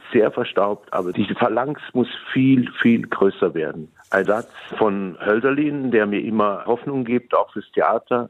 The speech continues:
"Zweifellos ist aber einer, der kann tägliches ändern." Oder eine, heute müssen wir aufpassen, aber man kann täglich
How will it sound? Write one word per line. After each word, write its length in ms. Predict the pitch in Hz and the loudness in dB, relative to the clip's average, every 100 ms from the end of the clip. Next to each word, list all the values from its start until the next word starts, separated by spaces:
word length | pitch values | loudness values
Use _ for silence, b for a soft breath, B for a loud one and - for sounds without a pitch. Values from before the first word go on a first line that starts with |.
| _ | _
"Zweifellos 800 | - - 113 135 - 123 85 87 | -14 0 0 0 -4 -8 -8 -8
ist 180 | 117 - | -10 -6
aber 240 | 101 95 | -4 -4
einer, 260 | 90 92 95 | -4 -4 -4
der 120 | 82 | -4
kann 260 | - 85 - | -4 -6 -2
tägliches 480 | 87 82 - 76 | -4 -4 -6 -6
ändern." 360 | - 80 71 - _ _ _ - | -4 -4 -4 -8 _ _ _ -4
Oder 300 | 113 101 - | -2 0 0
eine, 480 | 104 113 120 110 143 - | -2 -2 -2 -2 -2 -2
heute 320 | 117 117 135 | -2 -2 -4
müssen 260 | 127 98 101 | -8 -8 -6
wir 140 | 87 - | -4 -2
aufpassen, 600 | 80 - 117 120 151 156 - B B | -4 -4 -6 -6 -10 -14 -18 B B
aber 160 | 107 104 | -4 -2
man 140 | 107 | -4
kann 240 | - 104 98 - | -4 -6 -8 -4
täglich 400 | 147 143 95 | -2 -2 -4